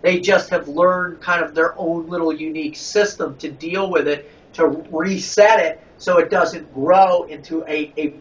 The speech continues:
bigger fear, a fear that inhibits and stalls and, and stagnates and, you know, creates a, a, a, a, a heightened, uh, paralysis through analysis or however you want to describe it. So the big thing is to just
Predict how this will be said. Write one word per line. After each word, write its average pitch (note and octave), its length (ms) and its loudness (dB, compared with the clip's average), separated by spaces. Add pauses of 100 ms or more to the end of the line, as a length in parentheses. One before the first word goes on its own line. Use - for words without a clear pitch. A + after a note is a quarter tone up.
bigger D#3 340 0
fear, F#3 680 -4
a - 60 -14
fear F3+ 380 -4
that D3 200 0
inhibits D3+ 560 -2
and C#3+ 140 -14
stalls D3+ 600 2
and, C3+ 140 -8 (240)
and D3 160 -8
stagnates D#3 800 0
and, C#3 260 -8
you D3+ 80 -12
know, C3 120 -8
creates D#3 560 -2
a, C3+ 360 -2 (220)
a, E3 60 -2
a, C#3+ 840 0
a, C#3 340 -4
a B2+ 40 -4
heightened, E3+ 460 2
uh, D3 420 -2
paralysis D#3 720 4
through D#3 220 -6
analysis D3 840 -4
or C#3 180 -2
however D3 340 0
you C#3+ 80 -6
want C#3 180 -2
to C3+ 60 -8
describe F3+ 480 0
it. - 120 -6 (720)
So - 360 4 (300)
the - 80 -4
big - 280 4
thing A3+ 180 -4
is - 120 -8
to D#3 100 -12
just D#3 240 -8